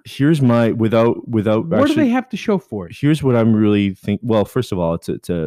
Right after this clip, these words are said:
Speaker 1: it's, it's sort of like a, I think it's more like a souvenir, maybe? I don't know.
Speaker 2: What do you do with that banana? It rots.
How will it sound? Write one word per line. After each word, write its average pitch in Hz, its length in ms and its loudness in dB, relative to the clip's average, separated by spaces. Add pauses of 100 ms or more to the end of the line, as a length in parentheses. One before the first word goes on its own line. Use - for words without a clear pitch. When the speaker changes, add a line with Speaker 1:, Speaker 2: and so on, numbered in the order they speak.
Speaker 1:
it's, - 460 -10
it's - 140 -12
sort 104 140 -2
of 95 80 -6
like 90 200 -4
a, 80 160 -8
I 87 60 -14
think 123 200 -10
it's - 140 -10
more 90 160 -4
like 80 140 -8
a - 40 -18
souvenir, 98 420 -8
maybe? 285 400 -8
I - 60 -6
don't 165 100 -2
know. 123 120 0 (360)
Speaker 2:
What 190 100 0
do 240 40 4
you 208 60 -2
do 254 80 0
with 254 100 0
that 240 140 -2
banana? 220 320 -2
It 151 200 -8
rots. 214 480 -8